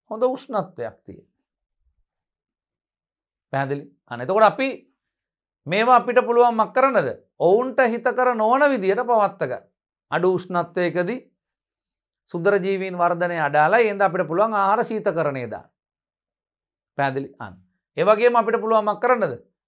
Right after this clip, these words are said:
අන්න. ජලය අවම කරන්න පුළුවන්. අන්න. තියෙන ජල ප්‍රමාණය අවම කරන්න පුළුවන්. පැහැදිලි? එතකොට ඔන්න මතක තියාගන්න සුද්‍ර ජීවීන්ගේ වර්ධනය සඳහා ආහාර ප්‍රභවයක් තියෙන්න ඕන. ජලය තියෙන්න ඕන.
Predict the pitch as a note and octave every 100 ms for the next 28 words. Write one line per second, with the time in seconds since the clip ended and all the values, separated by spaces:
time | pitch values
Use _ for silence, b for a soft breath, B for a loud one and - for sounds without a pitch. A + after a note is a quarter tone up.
0 | - D3+ A#2 - _ _ _ - C3+ G#3
1 | C4 C4+ B3 A#3 A3 F3+ F3+ D#3 D3+ B2+
2 | B2+ G#2+ B2 A2 F#2 _ _ _ _ -
3 | D#3+ E3 D3 D#3 D#3 E3+ E3+ G3 B3+ C4+
4 | _ _ _ _ C#3+ D3+ D3 B2+ B2 A#2+
5 | C#3 - _ _ _ C3 B2 B2 - _
6 | C3 F3+ F#3 A3 E3+ E3+ F#3 G3 G3 G3+
7 | G3 A3 A#3 - _ _ _ E3+ E3 G#3
8 | G3+ G#3 G#3 G3+ G3 F#3 F3 E3+ F3+ F3+
9 | F3 F3 F3 F3+ D#3+ C#3 D3 D3+ D3+ C#3
10 | C#3 D3+ D#3+ D#3+ D#3+ F3 F3 F3 G3 G#3
11 | - _ _ _ _ - A2 C3 E3 E3+
12 | F3+ F#3 F#3 G3 G3+